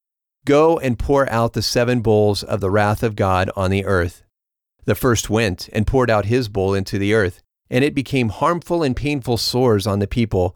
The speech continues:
who had the mark of the beast and who worshipped his image. The second angel poured out his bowl into the sea, and it became blood like that of a dead man. Every living thing in the sea died. The third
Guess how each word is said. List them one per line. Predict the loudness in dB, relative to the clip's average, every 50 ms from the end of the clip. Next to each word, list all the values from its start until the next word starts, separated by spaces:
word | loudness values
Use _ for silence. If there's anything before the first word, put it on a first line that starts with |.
| _
who | -2 0 2
had | 2 2 2 2 0
the | 0
mark | 2 2 0 0 0
of | 0
the | 0
beast | 0 0 0 0 0 -2 -6 -12 -10 -6
and | -4 -2
who | 0 0
worshipped | 0 2 2 0 0 -2 -4 -4 -2
his | -2 0 0
image. | 0 2 2 0 -2 -4 -8 -16 _ _ _ _ _ _ _ _ _ _ -4
The | -2 0
second | 0 2 2 0 2 2 0
angel | 2 2 0 0 0 -2 -2
poured | -2 -2 0 0 2
out | 2 2 2 2
his | 2 0 0 0 -2
bowl | -2 0 2 2 2
into | 2 0 0 -2 -2
the | -2 -2
sea, | -2 0 0 2 2 0 -2 -2 -2
and | 0 0
it | 0 0 0 0
became | -2 -2 -2 -2 -2 -2 -2
blood | 0 0 2 2 2 2 0 -2 -4 -4
like | -2 -2 -2 0
that | -2 -2 0 0
of | 0 0
a | 0 0
dead | 0 0 0 0 0
man. | 0 0 0 0 -2 -4 -6 -8 -12 _ _ _ _ _
Every | -2 0 0 2 2 2
living | 2 2 2 2 2 0 0
thing | 0 0 0 2 2
in | 0 0
the | 0 -2
sea | 0 0 0 2
died. | 2 2 2 2 2 0 -2 -4 -8 -12 _ _ _ _ _ _ _ _ _ _ _ _
The | 0 0 0
third | 0 2 2 2 4 2 0 -2 -6